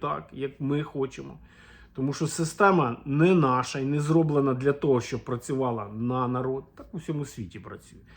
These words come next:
Система і влада не буде працювати для людей. Для чого працювати для людей? Вони будуть працювати,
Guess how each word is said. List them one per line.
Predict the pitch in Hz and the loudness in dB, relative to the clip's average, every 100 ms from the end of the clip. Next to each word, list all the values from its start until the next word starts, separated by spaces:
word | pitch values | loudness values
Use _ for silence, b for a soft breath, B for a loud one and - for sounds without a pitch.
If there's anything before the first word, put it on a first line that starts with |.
| b b b b b | b b b b b
Система | - 175 - 320 302 | -8 -8 0 4 6
і | 196 | 8
влада | 175 240 240 170 | 6 4 4 6
не | 160 | 6
буде | 185 240 180 | 4 6 4
працювати | 139 135 - 165 165 143 | 4 -4 2 2 4 2
для | 123 139 | 4 4
людей. | 143 127 110 92 | 4 0 -2 -2
Для | 113 165 | -6 0
чого | 247 196 | 2 2
працювати | 156 - 127 113 117 | 0 -4 -2 -2 -2
для | 113 | -6
людей? | 110 113 101 98 | -4 -4 -6 -6
Вони | 147 233 | -4 -2
будуть | 202 170 - | -2 -2 -4
працювати, | 135 127 135 156 156 127 | -8 -6 -2 0 0 -4